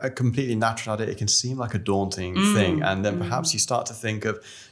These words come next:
Speaker 1: different methods and ways you can do it. And it's always easy to miss the fact that it can just be an open, honest conversation. It doesn't
Speaker 2: Yeah.
Speaker 1: have to be a really big, always strategic thing that you do, but it can just be an
Speaker 2: Mm.
Speaker 1: honest conversation with a friend.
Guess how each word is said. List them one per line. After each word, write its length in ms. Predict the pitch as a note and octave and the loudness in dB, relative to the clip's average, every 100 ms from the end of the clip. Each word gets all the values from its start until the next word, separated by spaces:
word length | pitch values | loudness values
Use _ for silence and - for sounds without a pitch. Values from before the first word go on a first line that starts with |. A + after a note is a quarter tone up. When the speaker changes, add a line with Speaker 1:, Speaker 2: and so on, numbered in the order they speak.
| - | 2
Speaker 1:
different 400 | A2+ - A2 G2+ | 2 4 0 2
methods 380 | A2 G2+ F#2 | 0 0 -2
and 100 | F#2 | -4
ways 280 | F#2+ G2 G2 | -2 0 -2
you 60 | G#2 | -2
can 180 | F#2 F#2 | -4 0
do 180 | G2 | 4
it. 140 | F#2 F2 | 4 2
And 100 | F#2 | -2
it's 140 | G2 | -2
always 260 | B2+ B2 A2 | -2 2 2
easy 220 | G#2+ G2 | 2 -2
to 100 | G2 | -4
miss 400 | F#2 G2 G2 - | -2 -2 0 0
the 80 | - | -2
fact 300 | - G2 - | 0 0 0
that 100 | F2+ | -4
it 80 | E2+ | -4
can 240 | - G#2+ | -2 -2
just 220 | G2 - | -2 -4
be 160 | G2 F2+ | 0 0
an 100 | E2+ - | -2 -2
open, 500 | G2+ F#2+ F2 E2+ E2+ - - _ | -2 -2 -6 -8 -10 -16 -20 _
honest 340 | - F2+ F2 - | 0 2 2 0
conversation. 680 | F2 E2 - F2 E2 - D#2 | -2 0 0 0 -4 -6 -4
It 60 | |
doesn't 120 | F2+ F#2+ | -2 0
Speaker 2:
Yeah. 20 | |
Speaker 1:
have 120 | F#2+ | -2
to 60 | - | -4
be 540 | F2+ F2+ F2+ F2+ F2+ - - _ - | -6 -4 -4 -6 -8 -10 -20 _ -6
a 40 | |
really 340 | E2+ F#2+ F2+ F2 - _ | 2 2 2 -4 -16 _
big, 300 | G2 F2+ F2 | 4 4 2
always 280 | F#2+ F#2+ F#2+ | -2 0 0
strategic 680 | - - - G2+ F#2+ F#2+ - | -2 -4 -4 -2 -2 -4 -8
thing 320 | - F#2 F#2+ | -6 -4 -4
that 120 | F#2 | -4
you 140 | E2 E2+ | -6 -6
do, 400 | - F2+ F2+ F2+ | -2 0 0 0
but 140 | E2+ D#2+ | 0 0
it 280 | D#2+ D#2+ | -2 -6
can 200 | - F#2 | -2 -2
just 120 | F2+ - | -2 -6
be 60 | |
an 80 | E2+ | -6
Speaker 2:
Mm. 60 | E2 | -4
Speaker 1:
honest 280 | E2 E2+ | -4 -4
conversation 520 | - - - F#2+ - - | -6 -4 -4 -2 -6 -10
with 100 | - | -14
a 40 | |
friend. 420 | - E2+ E2 F#2 | -10 -6 -6 -8